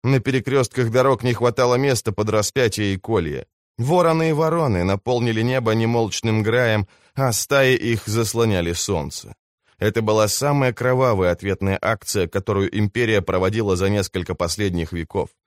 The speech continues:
За нарушение договора, за предательский удар в спину, за убийство женщин и детей. В три месяца оба королевства исчезли с карт.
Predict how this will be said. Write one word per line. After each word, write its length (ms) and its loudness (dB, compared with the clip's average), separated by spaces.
За 160 2
нарушение 560 2
договора, 720 0
за 160 -2
предательский 640 -2
удар 240 2
в 60 -6
спину, 600 -2
за 140 -2
убийство 580 0
женщин 440 0
и 60 0
детей. 440 -10
В 80 -20
три 200 0
месяца 500 2
оба 260 4
королевства 640 0
исчезли 520 0
с 120 -8
карт. 280 -4